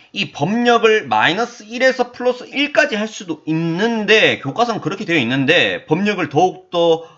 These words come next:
늘려서 마이너스 일에서 만약에 여기 적당히 뭐 이나 삼의 숫자까지도 해버리면은 여기까지 구할 수 있어야 여러분이 문제를 풀 수 있을 것입니다.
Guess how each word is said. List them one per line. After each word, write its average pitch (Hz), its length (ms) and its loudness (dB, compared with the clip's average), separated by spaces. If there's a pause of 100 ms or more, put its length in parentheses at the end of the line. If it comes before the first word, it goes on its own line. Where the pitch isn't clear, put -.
(140)
늘려서 160 480 2
마이너스 120 460 2
일에서 196 340 -2
만약에 120 400 0
여기 101 100 -8
적당히 123 340 -6
뭐 95 160 -4
이나 131 360 2
삼의 123 600 -6
숫자까지도 147 1000 -4 (240)
해버리면은 170 680 0 (320)
여기까지 175 640 -2
구할 151 240 -2
수 202 140 -12
있어야 190 540 0
여러분이 131 340 -2
문제를 110 380 -4
풀 - 120 -16
수 - 80 -8
있을 - 180 -12
것입니다. 69 540 -14